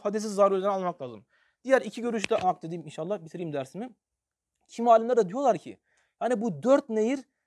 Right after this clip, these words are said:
cennet nehirlerine benzer diyorlar. Yoksa bunların aslı cennetten değildir. Hayır, böyle anlamak lazım. Benziyor. Bakın bunu İbn Kesir rahimehullah söylüyor. İbn Kesir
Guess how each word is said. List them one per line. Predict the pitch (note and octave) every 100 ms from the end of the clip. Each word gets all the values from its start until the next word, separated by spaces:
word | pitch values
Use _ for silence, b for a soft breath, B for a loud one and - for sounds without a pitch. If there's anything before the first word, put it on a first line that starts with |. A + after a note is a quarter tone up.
| _ C#3
cennet | D3+ A#3 A3+ C4 -
nehirlerine | G3+ G#3 G#3+ G#3 G#3 G#3 F#3
benzer | E3+ C#3 C3+ B2
diyorlar. | A2 G#2 _ _ _ _ _ _ -
Yoksa | F3 F#3 D#3+
bunların | F3 F3 -
aslı | D#3+ - G3
cennetten | D#3+ E3 E3+ E3 G3 G3+ G3+ _
değildir. | C#3 G3 C#3 G#2+
Hayır, | D3+ C3+ C3+
böyle | E3+
anlamak | E3+ E3+ D3+ B2+
lazım. | B2+ C#3
Benziyor. | C#4+ D#4+ C#4 C4 B2+ - _ _ _ _ _
Bakın | F#3+ A3
bunu | A3 B3+
İbn | A#3 A#3+
Kesir | A#3+ G#3+ A#3
rahimehullah | G#3+ A3 G#3 G#3+
söylüyor. | - B2+ A#2
İbn | G#3+ A3+
Kesir | A#3 G#3+ C4+